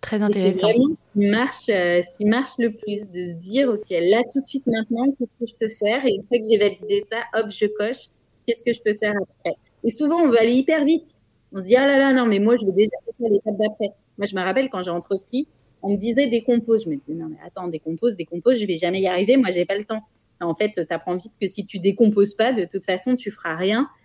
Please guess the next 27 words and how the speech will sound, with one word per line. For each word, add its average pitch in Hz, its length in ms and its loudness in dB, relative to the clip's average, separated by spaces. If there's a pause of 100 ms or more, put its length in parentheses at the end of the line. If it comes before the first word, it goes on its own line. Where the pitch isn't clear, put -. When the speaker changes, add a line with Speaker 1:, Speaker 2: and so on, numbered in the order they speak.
(140)
Speaker 2:
parce - 180 -2
que 220 100 2
ça 220 120 2
va 170 140 2
te - 40 -6
sembler 190 300 0
tellement 240 360 4
grand 233 380 2
et 180 100 -2
en 165 80 -4
fait, 220 180 -6
t'auras 175 240 -2
brûlé 214 400 2
les 196 220 0
étapes 226 300 0 (160)
que, 196 60 -6
euh, 202 280 4 (320)
ça 190 160 -2
va 180 140 2
t'immobiliser 240 1000 4
et 190 60 -8
du 175 220 -12
coup, - 120 -6
tu 220 160 -10
vas 185 120 -2
pas 202 120 -2
continuer. 190 540 -8